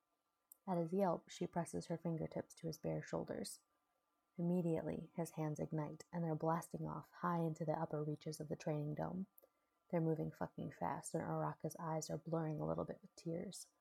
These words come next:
Bakugo is cackling like the insane adrenaline freak he is, of course. They're coming up on the agreed-upon point of release and fast, and Uraraka readies herself, thighs tensing harder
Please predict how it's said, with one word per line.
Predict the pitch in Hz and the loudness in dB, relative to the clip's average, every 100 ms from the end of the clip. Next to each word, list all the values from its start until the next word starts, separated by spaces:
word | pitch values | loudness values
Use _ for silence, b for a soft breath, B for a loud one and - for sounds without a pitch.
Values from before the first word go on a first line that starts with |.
| _ b b b b _ - | _ b b b b _ 4
Bakugo | 190 - 175 175 | 4 4 2 2
is | - | 0
cackling | - 160 - 160 160 | -6 -8 -6 -6 -4
like | 160 - | -4 -4
the | 165 | -2
insane | 160 151 160 151 | 0 -2 0 0
adrenaline | 151 147 151 151 151 156 | 0 0 0 2 0 0
freak | - 165 | -2 -4
he | - 170 | -2 -2
is, | - 190 | -2 -4
of | 190 | -8
course. | - - - - - b b b b b b _ - | -6 -6 -6 -10 -14 b b b b b b _ 0
They're | 185 | 2
coming | 196 190 175 | 4 4 4
up | 165 | 2
on | 165 156 | 2 2
the | 156 | 2
agreed-upon | 156 160 156 156 156 156 | 2 2 2 2 0 0
point | - 165 | 2 2
of | 151 | 4
release | 156 151 156 - | 2 2 2 0
and | 160 147 | -6 -4
fast, | 160 160 160 - - - _ - - | -2 -2 -4 -8 -14 -18 _ -16 -2
and | 185 | 2
Uraraka | 180 170 160 - 160 | 4 4 4 4 4
readies | 151 160 151 | 4 0 -2
herself, | - 170 - 156 - - _ _ _ | -4 -4 -2 -4 -4 -14 _ _ _
thighs | - 156 160 156 | 4 6 4 0
tensing | - 170 160 160 160 | -4 -4 -2 -4 -2
harder | - 156 151 | -2 0 0